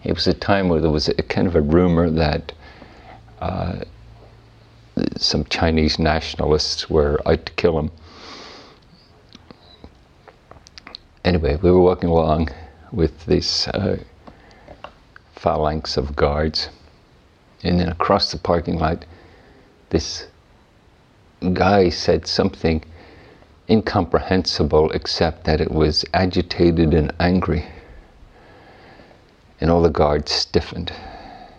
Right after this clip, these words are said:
And the Dalai Lama, uh, looked over at him quizzically and said, "Sorry, I couldn't hear you. Could you come closer?" And, and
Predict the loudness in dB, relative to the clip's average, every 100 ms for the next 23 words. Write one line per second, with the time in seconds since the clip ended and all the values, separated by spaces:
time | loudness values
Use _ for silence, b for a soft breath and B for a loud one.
0 | B B _ B B B B B B B
1 | B B B _ -20 -12 -4 -2 -2 -2
2 | 0 2 2 2 2 2 0 -2 B B
3 | B -12 -10 -8 -10 -14 -20 -20 -20 -20
4 | -20 _ _ b b b b b b b
5 | b -20 _ _ _ -2 0 2 2 2
6 | 2 2 2 0 -2 0 0 0 -2 0
7 | 0 -2 B B B B B B B B
8 | B -8 -6 -8 -10 -10 -6 -6 -6 -10
9 | b b -8 -2 2 2 2 -4 b b
10 | b -6 2 4 6 6 6 6 4 2
11 | -8 -18 _ -2 0 2 0 0 0 0
12 | 0 -2 -4 -4 -16 B B B B B
13 | B B B _ -6 -6 -6 -4 -2 -4